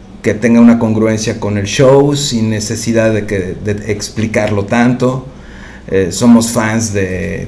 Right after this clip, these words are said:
películas, por lo tanto, por ahí, entre todo el material, desde canciones hasta las ondas gráficas,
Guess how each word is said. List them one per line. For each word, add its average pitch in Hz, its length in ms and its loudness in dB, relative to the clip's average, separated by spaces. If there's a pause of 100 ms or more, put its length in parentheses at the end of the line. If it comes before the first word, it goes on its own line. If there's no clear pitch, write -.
(120)
películas, 123 580 2
por 110 140 -4
lo 110 100 -2
tanto, 117 300 -2
por 117 160 0
ahí, 131 400 4
entre 104 500 0
todo 127 200 4
el 131 60 6
material, 117 680 4
desde 104 300 -2
canciones 120 600 2
hasta 92 960 -4
las 98 220 -4
ondas 120 220 4
gráficas, 120 580 2